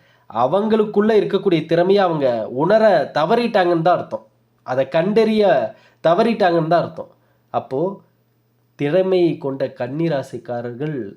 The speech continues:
திறமைகள் இருந்தும், வாய்ப்புகள் சில கிடைத்தும், தனக்கான இடத்தை அடைய முடியாமல் தவித்துக் கொண்டிருக்கிறார்கள் என்பதுதான் இங்கு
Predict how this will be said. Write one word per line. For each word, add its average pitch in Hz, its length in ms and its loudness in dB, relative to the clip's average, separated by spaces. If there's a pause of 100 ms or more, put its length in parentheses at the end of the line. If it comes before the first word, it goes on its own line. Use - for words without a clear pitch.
திறமைகள் 127 600 -4
இருந்தும், 196 640 -4 (640)
வாய்ப்புகள் 139 600 -2
சில 117 220 -8
கிடைத்தும், 208 720 -4 (460)
தனக்கான 226 580 0
இடத்தை 185 480 0
அடைய 208 360 0
முடியாமல் 190 480 2
தவித்துக் 170 400 -4
கொண்டிருக்கிறார்கள் 131 760 -4
என்பதுதான் 117 720 -4
இங்கு 117 380 -8